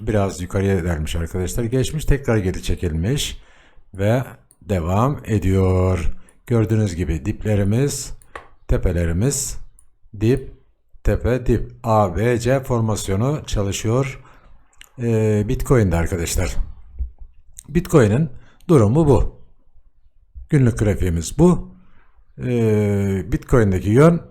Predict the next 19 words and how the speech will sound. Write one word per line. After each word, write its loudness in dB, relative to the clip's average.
yukarıya 2
yön 4
devam 4
ediyor. 4
Eğer 4
şurayı 2
kırarsa 2
o 0
zamanki 0
ilk 0
hedefimiz 0
altmış 0
beş 4
dolar, 2
yani 2
altmış 0
beş 4
bin 8
dolar 0